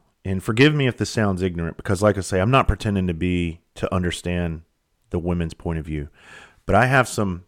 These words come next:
I have some guidance here that in my, um, messenger on Facebook and in Instagram, and I'm gonna read word for word some stuff that was sent to me. So you're gonna have to bear with me.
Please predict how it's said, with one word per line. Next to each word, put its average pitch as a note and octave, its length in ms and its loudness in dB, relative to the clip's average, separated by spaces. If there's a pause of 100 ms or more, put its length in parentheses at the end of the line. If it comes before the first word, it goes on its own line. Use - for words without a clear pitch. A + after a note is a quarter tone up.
(200)
I F2+ 120 -4
have A2 180 0
some G2+ 160 -4
guidance F#2+ 480 2
here D#2+ 320 -4 (640)
that F2 520 0 (520)
in F#2+ 160 0
my, E2+ 320 0
um, D#2 640 -8
messenger A#2 640 0
on F#2 160 -4
Facebook G#2+ 560 0 (160)
and G#2 440 -2 (320)
in F#2+ 140 -6
Instagram, F2 760 -8
and F2 80 -6
I'm F#2 100 -4
gonna A2+ 160 2
read F#2+ 540 -2
word F#2 360 0
for - 160 -4
word F2+ 400 0 (140)
some - 200 -12
stuff - 280 -4
that - 160 -8
was C#2 100 -16
sent - 240 -12
to - 100 -16
me. C#2+ 220 -14
So F2 320 -2 (420)
you're G2 80 -6
gonna G#2 140 2
have - 80 -4
to F2 60 -6
bear F2 220 2
with E2+ 220 -2
me. D2+ 160 -14